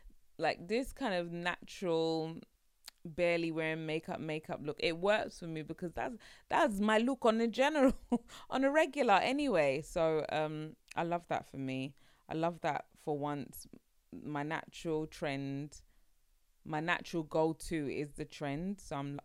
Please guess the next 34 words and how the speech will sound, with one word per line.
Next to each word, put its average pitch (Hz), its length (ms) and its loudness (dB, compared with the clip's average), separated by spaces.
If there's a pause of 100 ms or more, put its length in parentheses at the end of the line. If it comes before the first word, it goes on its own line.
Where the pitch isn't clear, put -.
(120)
I'm 185 180 -8
loving 165 320 -4
that 143 220 -8
for 151 80 -12
me. 139 340 -6 (400)
I 156 80 -4
wanna 294 200 -4
talk 254 220 -4
about 151 280 -2
confidence. 127 840 -10 (460)
At 180 80 -2
the 170 60 -8
be-, 170 280 -8
at - 180 -4
the 180 80 0
height, 247 420 -6
at 185 100 -4
the 196 60 -6
beginning 277 440 0
of 208 120 -4
the 180 80 -8
summer, 143 560 -4 (300)
I 165 80 -4
made 185 360 -4
some 160 460 -6 (360)
goals. 139 380 -4
I - 60 -4
set - 260 -6
some 185 160 -8
goals 139 340 -4
before 160 320 -8
summer 143 300 -4
hit, 143 240 -8 (580)
and 156 320 -4